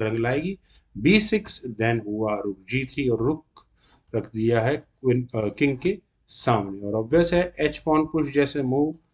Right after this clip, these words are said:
यहाँ वर्क करने वाले हैं या नहीं करने वाले, बिशप को मौका मिलेगा या नहीं मिलेगा, ये देखने वाली बात होगी। रुक ए सेवन की ऑप्शन को पहले यहाँ ब्लैक ने चुना, then हुआ ए एच फ़ोर, जैसा उम्मीद थी, क्योंकि गेम भी देख चुका हूँ इसलिए अंदाजा है। रुक एफ़ सेवन हुआ, और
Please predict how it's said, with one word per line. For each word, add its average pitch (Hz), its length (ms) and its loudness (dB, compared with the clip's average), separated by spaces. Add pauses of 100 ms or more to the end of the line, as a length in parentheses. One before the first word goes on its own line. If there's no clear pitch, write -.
(200)
यहाँ 123 220 2
वर्क 120 320 4
करने 135 300 4
वाले 147 340 4
हैं 143 200 -4
या 143 160 0
नहीं 123 220 -2
करने 135 280 -2
वाले, 139 220 2
बिशप 123 400 -2
को 135 80 0
मौका 131 280 -2
मिलेगा 127 420 2
या 135 80 0
नहीं 123 300 -2
मिलेगा, 123 260 -2
ये 180 160 -8
देखने 110 260 -6
वाली 98 340 -20
बात 95 200 -14
होगी। - 220 -20 (420)
रुक 214 180 6
ए 208 80 10
सेवन 196 400 4
की 185 60 2
ऑप्शन 165 260 0
को 165 80 2
पहले 135 340 2
यहाँ 123 260 2
ब्लैक 107 320 2
ने 95 160 -16
चुना, 110 280 -4
then 113 240 -2
हुआ 110 220 -2 (100)
ए 135 60 0 (160)
एच 143 180 -2
फ़ोर, 156 260 0
जैसा 110 260 -2 (460)
उम्मीद 160 420 6
थी, 190 100 -2
क्योंकि 117 240 -6
गेम 113 260 2
भी 127 80 4
देख 127 180 4
चुका 123 180 0
हूँ 120 100 2
इसलिए 104 260 2
अंदाजा 120 380 4
है। 127 140 -6 (440)
रुक 156 200 6
एफ़ 196 140 10
सेवन 190 420 4
हुआ, 190 260 6
और 127 460 2